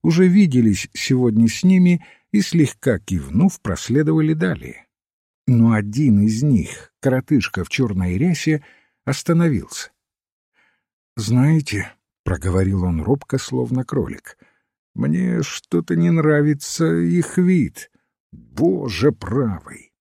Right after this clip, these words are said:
Да кому он понравится?" — воскликнул высокий, оказавшийся магистром, главой Мандевильского колледжа. "В конце концов, у нас найдется несколько состоятельных людей, которые не наряжаются как манекены".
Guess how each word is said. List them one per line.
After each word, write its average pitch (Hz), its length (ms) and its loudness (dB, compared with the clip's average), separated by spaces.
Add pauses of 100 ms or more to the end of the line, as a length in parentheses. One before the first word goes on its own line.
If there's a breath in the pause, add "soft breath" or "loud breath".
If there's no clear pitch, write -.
Да 139 160 0
кому 175 420 -2
он 156 140 0
понравится?" — 127 1080 -2 (320 soft breath)
воскликнул 107 760 0
высокий, 113 960 -2 (140)
оказавшийся 107 960 -2
магистром, 92 920 -2 (180 loud breath)
главой 98 760 0
Мандевильского 117 1040 2
колледжа. - 560 -6 (480 soft breath)
"В - 80 -20
конце 85 340 -4
концов, 113 420 0
у 123 60 0
нас 113 260 2
найдется 160 580 2
несколько 113 560 0
состоятельных 117 920 2
людей, 104 560 0 (260 loud breath)
которые 127 600 2
не 131 260 4
наряжаются 139 920 2
как - 260 0
манекены". 156 840 2